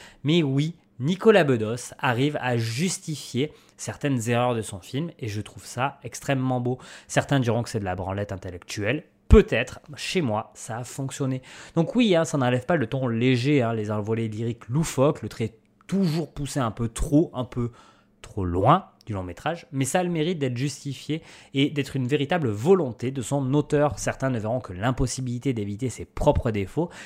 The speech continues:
et d'autres, comme moi, une manière de détourner certains codes en offrant une autre vision.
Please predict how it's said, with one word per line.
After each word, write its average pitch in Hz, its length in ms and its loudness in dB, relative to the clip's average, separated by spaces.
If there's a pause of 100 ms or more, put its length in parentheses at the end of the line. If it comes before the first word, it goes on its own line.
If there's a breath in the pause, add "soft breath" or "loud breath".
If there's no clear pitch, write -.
(120)
et 202 120 8
d'autres, 127 220 2
comme 160 180 2
moi, 120 200 0
une 143 100 0
manière 123 280 2
de 117 100 2
détourner 123 540 -2
certains 104 340 -6
codes 139 220 0
en 110 100 -2
offrant 143 300 -4
une 117 200 -2
autre 156 260 -4
vision. 127 520 -4